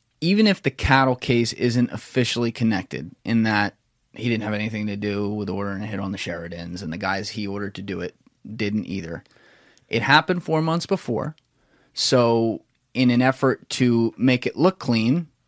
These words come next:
seeing as that one wasn't solved four months later and there didn't seem to be leads, someone may say, "Well, that worked, let's do it here." And so I think a strong possibility here could be that not even necessarily someone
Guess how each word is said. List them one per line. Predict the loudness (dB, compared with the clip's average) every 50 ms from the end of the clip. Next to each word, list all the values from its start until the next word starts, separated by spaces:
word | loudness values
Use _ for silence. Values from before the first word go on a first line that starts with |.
| _ -6
seeing | -2 2 4 4 6 6
as | 4 4
that | 4 4 4 4
one | 4 4 2 2
wasn't | 4 2 2 2 2 0 2
solved | 2 2 2 2 2 0
four | -2 -2 0
months | 0 0 0 0 -2 -2
later | -2 0 2 2 4
and | 4 4
there | 4 4
didn't | 4 4 4 2
seem | 2 2 2 2
to | 2
be | 2 0 0
leads, | 2 2 4 4 4 2 2 0
someone | -2 2 4 4 6 6 6
may | 6 4 4
say, | 4 2 2
"Well, | 2 4 4
that | 4 2 2 0
worked, | -2 -2 -2 -2 -2
let's | -2 -2 -2 -2 -4
do | -2 2 2 2
it | 2 0
here." | -2 0 0 2 0 0 -4 -14 _ _ _ _ _ -20 _ _ _ _ _ _
And | -4 -2 0
so | 2 4 4
I | 4 2
think | 2 0 -4 -4 -4 -6 -8 -10
a | -8 -6 -6
strong | -6 -6 -4 -2 0 0 0 -2
possibility | -2 0 0 0 0 0 -2 -2 0 2 2 4 2 2 0 0
here | 0 0 0 0 0 -2 -4 -6 _ _ _ _ _ _ _ _ _ _ -4
could | 0 2 2 2 2 2
be | 2 4 6 6 6 6 4 2 0 -2
that | -6 -2 0 2 2 2 2 0 -2 -4 -8 -14 -18 _ _ _ _ _ _ _ _ _ _ _ _ _ _ _ _ _ _ _ _ _ _ _ _ _ _ _ _ _ _ _ _ _ _ _ _ _ _ _ _ _ _ _ -20 -18 -16
not | -14 -8 -2 4 6 6 6 6 4
even | 2 2 2 2
necessarily | 2 2 0 -2 -2 2 4 4 4 6 4 2
someone | 2 2 2 4 4 6 6 6 6 6 4 4 2